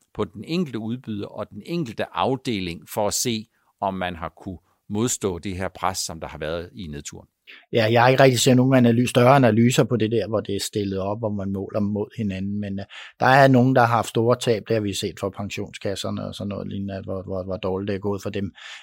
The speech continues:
Speaker 2: Men det er klart, dem, hvis man ligger specialiseret i pharma, <laughs> øh, og omvendt ligger specialiseret over i olien, øh, så vil jeg nok sige, der er,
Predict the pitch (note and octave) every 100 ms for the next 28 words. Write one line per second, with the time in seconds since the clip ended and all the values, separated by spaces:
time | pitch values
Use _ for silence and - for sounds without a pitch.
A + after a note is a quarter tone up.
0 | - A2 G2+ G#2 - B2 B2+ A#2+ B2 A2+
1 | - A2+ A2 G#2+ - A2+ G#2 G2+ D3+ F#3
2 | A#2 A2+ C3+ - - A#2+ - - G3 -
3 | - C#3+ - D3+ C3 C#3 A#2+ C#3+ E3 B2
4 | B2 A#2+ A2+ - - A#2+ A2+ G#2+ B2+ B2+
5 | A2+ B2+ A#2 A#2+ A2+ A2+ B2 C3 C#3+ -
6 | - - A#2 A2 A2 - B2+ C3+ B2 _
7 | - B2 A2 G#2+ - A#2+ A2+ A2 G#2+ G#2
8 | G#2+ G#2